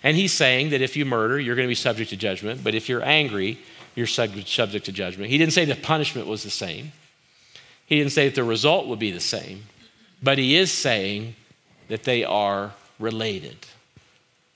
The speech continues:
And so he's gonna begin to peel back the layers to help us understand why they're related. And when you ponder your own anger, what Jesus says next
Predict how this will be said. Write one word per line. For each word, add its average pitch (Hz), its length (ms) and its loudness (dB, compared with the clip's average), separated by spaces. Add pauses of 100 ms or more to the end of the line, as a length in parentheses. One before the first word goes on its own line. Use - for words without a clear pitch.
(1000)
And 117 80 -8
so 117 100 -4
he's 123 240 0
gonna 139 160 0
begin 123 260 2
to 110 60 -4
peel 127 300 -2
back 120 260 0
the 117 80 -2
layers - 760 -4 (520)
to 123 80 -4
help 113 160 -4
us 117 120 -4
understand 110 580 0
why 101 180 0
they're 104 120 -4
related. 95 500 -6 (1700)
And 131 120 0
when 123 160 -2
you 143 240 2
ponder 156 500 0
your 139 500 0
own 131 280 -2
anger, 107 600 -4 (760)
what 120 180 0
Jesus 135 420 0
says 139 380 0
next - 640 -4